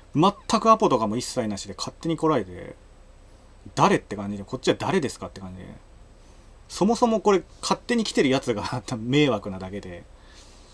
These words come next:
で、なんで俺は勝手に来られて俺が悪いみたいな風なこうイメージ操作されなきゃいけないのみたいな。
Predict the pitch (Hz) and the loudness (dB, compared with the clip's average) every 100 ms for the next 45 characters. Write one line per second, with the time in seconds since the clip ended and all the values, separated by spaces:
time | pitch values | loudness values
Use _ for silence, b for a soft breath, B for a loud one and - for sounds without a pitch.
0 | b - - - 135 220 208 120 123 139 | b -20 -12 -2 4 6 6 4 4 2
1 | - - - 151 143 147 139 123 101 110 | 2 -2 -2 0 0 2 4 4 4 0
2 | 123 110 110 131 101 95 92 90 92 92 | 2 2 2 0 -2 -4 -10 -12 -12 -12
3 | 87 92 107 117 117 - 110 95 101 98 | -12 -8 -6 -4 -4 -6 -8 -10 -12 -12
4 | 98 101 95 95 101 - | -12 -12 -12 -12 -16 -18